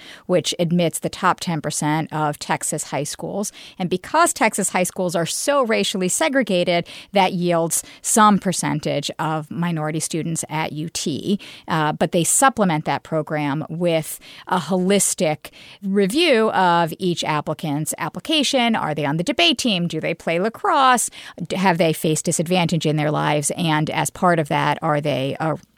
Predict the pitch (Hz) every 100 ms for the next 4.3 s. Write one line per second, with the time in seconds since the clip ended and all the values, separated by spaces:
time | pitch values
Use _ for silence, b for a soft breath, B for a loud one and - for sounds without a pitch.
0 | _ _ 214 190 165 175 190 254 214 156
1 | 147 175 B B 196 165 160 214 185 185
2 | 214 185 - - - 233 226 190 175 165
3 | 190 214 196 - 170 160 170 165 180 190
4 | - 185 175